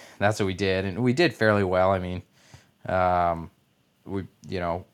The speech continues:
I'd always done tons of sports as a kid, and my dad's athletic, and we always just, we're really competitive, so we push ourselves hard, and we're,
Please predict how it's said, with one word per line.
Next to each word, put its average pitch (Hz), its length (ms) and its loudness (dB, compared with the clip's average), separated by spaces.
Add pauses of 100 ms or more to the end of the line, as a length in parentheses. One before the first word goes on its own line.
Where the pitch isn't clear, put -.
I'd 98 200 2
always 95 260 2
done 90 160 -2
tons 101 380 0
of 98 60 -6
sports 95 320 -4
as 90 100 -6
a 90 40 -10
kid, 92 180 -4
and 90 100 -6
my 87 100 -6
dad's 87 320 -2
athletic, 90 460 -4
and 87 120 -10
we 85 100 -6
always 85 340 -6
just, - 320 -12 (420)
we're 104 120 0
really 131 200 6
competitive, 101 500 4
so 95 140 -2
we 90 80 -4
push - 260 -4
ourselves 101 280 -4
hard, 90 280 0
and 87 120 -8
we're, 76 100 -10